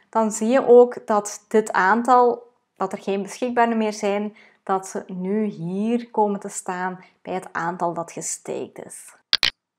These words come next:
Bij transacties kan je zien wat er allemaal gebeurd is. In deze categorie eigenlijk. Je hebt hier de exchange. En je ziet dat ik van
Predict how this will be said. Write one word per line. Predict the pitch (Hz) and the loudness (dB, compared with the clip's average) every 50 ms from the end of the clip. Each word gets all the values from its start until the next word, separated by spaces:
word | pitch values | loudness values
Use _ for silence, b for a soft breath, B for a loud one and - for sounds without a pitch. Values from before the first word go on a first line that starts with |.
| _ - | _ -8
Bij | 220 247 240 226 214 - - | -2 0 0 0 0 -2 -6
transacties | - 233 214 202 202 190 175 - 190 220 240 - - - 311 294 - - - | -6 -4 -2 -2 -2 -4 -6 -6 -6 -6 -6 -6 -6 -6 -6 -6 -8 -8 -4
kan | - 254 247 240 240 | -2 0 0 0 0
je | 240 233 226 - - | 0 0 -2 -4 -6
zien | 196 185 - - 214 247 285 294 | -10 -10 -6 -4 -2 -2 0 0
wat | 294 294 277 254 254 262 | 2 2 2 0 0 -2
er | 233 | 0
allemaal | 226 226 240 247 247 240 226 220 | 2 2 2 2 0 0 -2 -2
gebeurd | 220 208 170 - _ - 202 202 208 247 330 349 349 - | -4 -8 -12 -16 _ -8 -4 -2 -2 0 -2 -2 -4 -4
is. | 349 349 349 339 339 - - - | -4 -2 -2 -4 -6 -10 -14 -14
In | - - 180 226 208 214 202 175 | -10 -6 -6 -4 -2 -2 0 4
deze | 208 202 220 220 226 - | 4 4 4 4 0 -4
categorie | - 214 208 - 190 196 190 185 180 196 202 | -8 -8 -8 -8 -10 -10 -10 -8 -6 -6 -4
eigenlijk. | - 214 220 220 220 240 240 247 240 - | -4 -2 -4 -4 -4 -4 -6 -6 -8 -8
Je | - 208 196 | -10 -8 -8
hebt | 185 185 185 - | -8 -8 -6 -4
hier | - 202 208 214 214 | -2 0 0 0 -2
de | 208 - - | -2 -6 -12
exchange. | - - 170 - - - - - _ - - 247 247 269 285 294 277 - - _ b b b b b b b b | -12 -16 -18 -18 -18 -20 -20 -20 _ -6 -2 -2 -2 0 -2 -6 -8 -12 -16 _ b b b b b b b b
En | - 202 | -8 -6
je | 202 196 196 | -4 -4 -6
ziet | 196 - 233 240 240 233 - - | -6 -4 -4 -4 -4 -4 -8 -12
dat | - 196 190 190 | -10 -6 -4 -4
ik | 196 196 - | -4 -4 -6
van | - - 190 180 180 180 - | -8 -6 -6 -6 -6 -6 -10